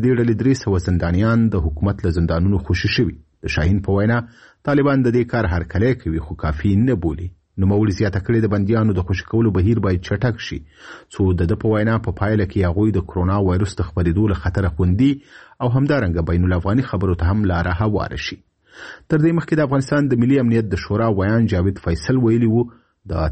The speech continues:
طالب بندیانو د خوشي کولو لړۍ به دوام وکړي. افغان حکومت همدارنګه غواړي خوشي شوي طالبان ضمانت ورکړي چې بیرته به د جګړې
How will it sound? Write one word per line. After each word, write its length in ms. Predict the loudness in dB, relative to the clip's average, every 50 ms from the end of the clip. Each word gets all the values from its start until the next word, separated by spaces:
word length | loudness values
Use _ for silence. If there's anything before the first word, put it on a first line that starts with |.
| -2 0
طالب 280 | 0 0 0 0 0
بندیانو 400 | 0 0 2 2 2 2 2 0 0
د 80 | 0 -2
خوشي 180 | -4 -4 -6 -4 -2
کولو 240 | 0 2 2 2 2
لړۍ 240 | 0 0 0 0 0 0
به 160 | 0 0 0
دوام 260 | 0 0 0 -2 -4
وکړي. 300 | -8 -10 -10 -10 -12 -12 -12 -14 -16 -16 -14 -14 -16 -20 _ _ _ -10 -6
افغان 260 | -2 -2 0 2 0
حکومت 320 | 0 0 0 0 0 0 0
همدارنګه 440 | -2 0 0 0 0 0 0 0 -2 -2 -2
غواړي 300 | 0 0 2 2 0 0 -2 -6 -18 -20 -20 -20 _ _ _ -2
خوشي 200 | -2 0 0 -2 -2 0
شوي 180 | 2 2 2 2
طالبان 540 | 2 0 0 2 2 2 2 2 2 0 0 0
ضمانت 320 | 0 0 0 2 0 0 -2 -2
ورکړي 240 | -4 -6 -4 -4 -6 -4
چې 60 | -2 0 0 0
بیرته 200 | 0 0 0 0
به 80 | 0
د 80 | 0 0 0
جګړې 240 | -2 0 0 0